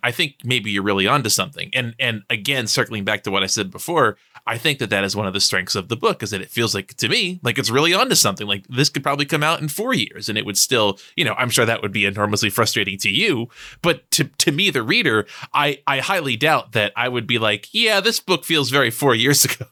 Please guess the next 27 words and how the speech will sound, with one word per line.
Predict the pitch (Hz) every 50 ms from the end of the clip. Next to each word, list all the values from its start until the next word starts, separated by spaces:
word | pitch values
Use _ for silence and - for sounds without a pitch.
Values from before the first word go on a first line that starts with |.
| _ -
you | 147 120
know? | 107 - 127 143 - -
Like, | 127 127 - - - -
th-, | - - - - - -
this | 202 185 -
could | - 226 180
have | 170 151
come | 185 175
out | 170 165 170 - - _ - _
<laughs> | _ _ -
ten | - - 196 196 180
years | 170 170 160 160 143 135
earlier, | 131 143 190 233 208 147 117 98 98 95 95 - _ _ _ _ _ _ _ -
and | 135 123 123
I | 135
still | - - - 294 349
think | - - 107 92 -
it | 92 -
would | 104 104 87
be, | - 98 95 90 85 - -
you | 127 117
know, | 98 90 85 -
on | - 117 107 98
point | - - 107 92 - - _ _ _ _ -
and | 117 101 98
relevant, | 90 - - - - - - - -
so. | - 101 92 -